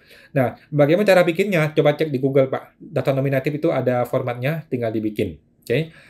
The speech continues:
Yang ke-, pertama adalah dia berhubungan dengan usaha. Yang kedua adalah ada daftar nominatif. Gitu. Nah, itu boleh dibiayakan. Kalau tidak ada dua ini atau salah satu, salah satu yang nggak ada,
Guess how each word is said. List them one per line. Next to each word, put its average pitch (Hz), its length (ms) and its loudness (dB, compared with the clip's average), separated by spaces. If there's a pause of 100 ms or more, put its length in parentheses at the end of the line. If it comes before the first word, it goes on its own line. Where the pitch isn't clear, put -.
(160)
Yang 127 480 -2
ke-, 131 400 4
pertama 131 480 -4
adalah 127 240 0
dia 123 640 -2 (240)
berhubungan 131 480 0
dengan 131 80 -4
usaha. 139 480 -4 (240)
Yang 131 260 0
kedua 131 300 0
adalah 135 240 0
ada 135 240 0
daftar 127 240 -2
nominatif. 110 560 -8 (320)
Gitu. 95 640 -6 (160)
Nah, 95 240 -10 (560)
itu 151 160 2
boleh 151 160 6
dibiayakan. 120 480 0 (160)
Kalau 160 240 0
tidak 165 240 2
ada 165 80 2
dua 156 240 2
ini 165 160 -2
atau 143 240 0
salah 139 160 0
satu, 151 240 -4
salah 139 160 -2
satu 135 160 -4
yang 139 160 0
nggak 143 160 -4
ada, 131 100 6